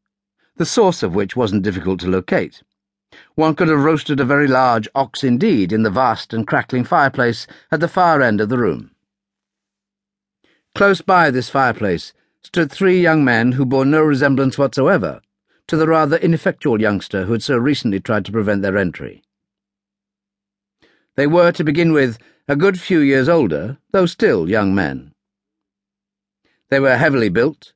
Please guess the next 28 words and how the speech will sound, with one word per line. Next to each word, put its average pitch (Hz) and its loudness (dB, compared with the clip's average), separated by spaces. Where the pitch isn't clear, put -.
broad-shouldered 160 2
characters, 80 -6
and 139 2
had 180 2
about 160 2
them 160 2
a 156 2
look 151 0
of 143 -6
tough - -4
and 151 0
hard-bitten 143 0
competence. 78 -6
They 139 0
were 156 2
dressed 180 0
in 160 2
the 151 2
uniform 139 2
of 120 -2
that 143 0
elite 156 0
of 117 -6
combat 110 0
troops, - -6
the 156 0
Marine 151 2
Commandos, 80 -2